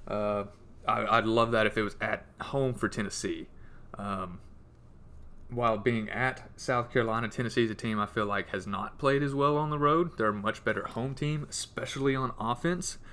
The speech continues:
than they are on defense. Or their good defense travels everywhere, but their offense seems to struggle a lot more on the road than it does at home.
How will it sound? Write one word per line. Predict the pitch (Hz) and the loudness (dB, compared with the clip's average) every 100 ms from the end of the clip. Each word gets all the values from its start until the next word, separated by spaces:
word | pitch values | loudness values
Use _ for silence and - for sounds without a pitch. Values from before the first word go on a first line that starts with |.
| - - | -16 -6
than | 127 | -2
they | 139 139 | 2 4
are | 135 135 | 6 6
on | 131 127 | 4 2
defense. | 131 135 143 - - | -2 -2 -6 -4 4
Or | 123 113 101 - - - - - | 6 8 4 0 -18 -18 -18 -2
their | 120 127 | 4 4
good | 120 175 | 10 8
defense | 127 190 185 160 | 10 6 4 0
travels | - 143 127 117 | 4 4 4 2
everywhere, | 110 101 90 85 - - - - | 0 -2 -4 -8 -10 -16 -20 -4
but | 117 107 | 0 2
their | 104 104 | 4 4
offense | 120 139 - 131 120 | 4 2 2 0 0
seems | - 127 - | -2 -2 -4
to | |
struggle | 107 - 113 104 | -4 -2 0 0
a | |
lot | 113 107 | 0 0
more | 110 | 0
on | 107 | 0
the | 101 | 0
road | 98 104 101 | 2 4 2
than | 95 | -2
it | 78 | -4
does | 92 90 | -4 -6
at | - | -4
home. | 117 113 110 | 0 2 0